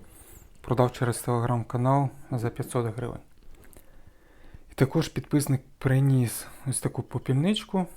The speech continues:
Це штука для сірників, щоб коробок сюди вставляти.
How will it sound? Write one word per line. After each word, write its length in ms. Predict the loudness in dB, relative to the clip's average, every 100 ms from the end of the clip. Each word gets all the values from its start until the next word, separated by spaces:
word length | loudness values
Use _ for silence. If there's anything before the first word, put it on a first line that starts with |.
| -18 -20 -20 -20 -20 -10
Це 260 | -2 0
штука 640 | 0 -2 -2 0 2 2 -2 -10 -20 -20 -18 -6
для 400 | -4 0 0 -2 -8 -20 -20 _ _ _ -20 -14
сірників, 640 | -6 -2 -2 -2 -4 -4 -14
щоб 240 | -8 -8 -8 -20 -20 _ -20 -20 -6
коробок 380 | -2 0 -2
сюди 200 | -6 -6
вставляти. 640 | -6 -4 -4 -2 -4 -6